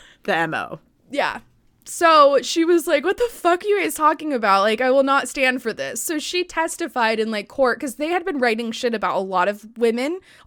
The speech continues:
Speaker 2: all sexually related stories, of course. Um, and a bunch of them were like, "Fuck this. We need to, like, all go and, like, challenge this 'cause it's not cool." So
Speaker 1: Yeah.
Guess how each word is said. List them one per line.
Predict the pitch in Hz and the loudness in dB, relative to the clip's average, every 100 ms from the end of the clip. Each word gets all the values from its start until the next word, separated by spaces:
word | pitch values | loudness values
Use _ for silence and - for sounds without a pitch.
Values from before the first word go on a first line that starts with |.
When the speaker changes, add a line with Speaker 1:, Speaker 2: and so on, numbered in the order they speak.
| - | 4
Speaker 2:
all | 254 247 | 6 6
sexually | 247 226 - - 220 220 | 2 -2 -2 -4 -2 -2
related | 202 202 214 196 190 190 | -2 -4 -2 0 -2 -6
stories, | - 196 190 214 208 | -6 -2 0 -2 -4
of | 233 | -6
course. | 277 262 240 349 - - - - | 0 0 0 -6 -10 -14 -20 -12
Um, | - 220 214 202 190 | 0 4 4 2 -4
and | - 233 | -2 -2
a | 208 | 0
bunch | 226 226 | 0 0
of | 233 202 | -4 -4
them | 202 | -4
were | 208 | -2
like, | 202 196 | 0 -2
"Fuck | - 240 - | -2 -6 -4
this. | 233 226 220 | -4 -4 -6
We | 214 | -8
need | 202 196 | -6 -4
to, | |
like, | 202 196 - | -2 -2 -2
all | 214 190 185 | 0 0 -2
go | - 185 185 180 | -2 0 2 0
and, | 185 | -2
like, | 180 202 | -6 -10
challenge | - 185 175 160 | -4 -4 -4 -8
this | - 160 | -8 -8
'cause | - 180 | -10 -12
it's | 170 | -12
not | - 113 | -10 -10
cool." | - 190 170 - _ _ | -6 -6 -6 -12 _ _
So | - - 240 214 | -6 2 4 4
Speaker 1:
Yeah. | 160 208 | -2 -6